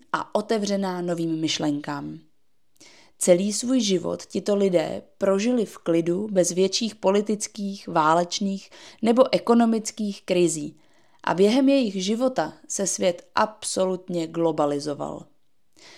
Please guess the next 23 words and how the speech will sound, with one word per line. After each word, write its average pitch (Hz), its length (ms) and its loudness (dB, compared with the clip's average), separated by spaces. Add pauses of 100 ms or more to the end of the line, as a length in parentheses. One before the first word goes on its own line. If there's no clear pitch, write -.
(200)
Také 240 280 4
je 262 60 8
to 254 120 2
první 214 380 2
generace, 165 720 -2 (300)
která 311 360 4
už - 260 -6
od 180 200 -2
dětství 190 540 -4
vyrůstala 185 680 -2
obklopená 202 800 0
moderními 185 600 2
technologiemi 151 840 -4 (640)
a - 80 -4
proto 214 360 4
umí 208 320 0
jejich 202 280 2
potenciál 185 800 0 (100)
plně 185 280 4
využít. 151 540 -10 (1300)
Byli 180 240 2
u 190 120 -2
zrodu 185 480 6